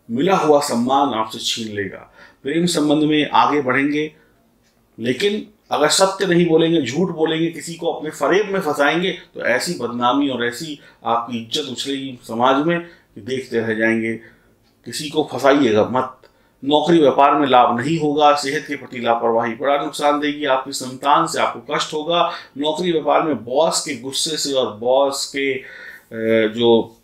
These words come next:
कठिन decision है, उनसे आपको बचना होगा, नहीं तो बड़ा तनाव हो सकता है। व्यापार में अपने कर्मचारियों और पास पड़ोसियों से लड़ाई झगड़ा न करें। कई बार हम अपने ही, अ, शुभचिंतकों से लड़ने झगड़ने लगते हैं, उनसे,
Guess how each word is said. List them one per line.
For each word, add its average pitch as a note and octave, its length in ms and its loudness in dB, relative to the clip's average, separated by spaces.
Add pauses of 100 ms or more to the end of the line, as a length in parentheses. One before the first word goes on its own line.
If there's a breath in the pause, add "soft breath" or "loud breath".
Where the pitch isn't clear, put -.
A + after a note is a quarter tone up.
कठिन E3 320 0
decision C#3 400 -2
है, C3 80 -4
उनसे B2 300 -4
आपको A2 240 0
बचना A#2 440 -4
होगा, A#2+ 680 0 (460 loud breath)
नहीं A2 220 -10
तो A2 380 -6 (220)
बड़ा A2 300 4
तनाव A#2 480 2
हो G#2 140 -4
सकता G#2+ 260 -8
है। - 60 -8 (300 loud breath)
व्यापार D3 440 6
में F#3 120 6
अपने E3 200 2
कर्मचारियों D#3+ 880 4
और - 300 -2
पास E3 320 2
पड़ोसियों D#3 420 -2
से D#3+ 140 -6
लड़ाई C3 260 4
झगड़ा C#3+ 260 -2
न C#3 160 0
करें। C#3+ 260 -2
कई C#3 180 -4
बार C#3+ 200 0
हम C3+ 100 0
अपने C#3 260 -4
ही, C#3+ 180 -2 (340 loud breath)
अ, B2 220 -2
शुभचिंतकों C#3 600 -6
से C3+ 100 -6
लड़ने B2+ 340 0
झगड़ने B2+ 340 -6
लगते B2 300 -8
हैं, B2+ 120 -10
उनसे, B2 420 -12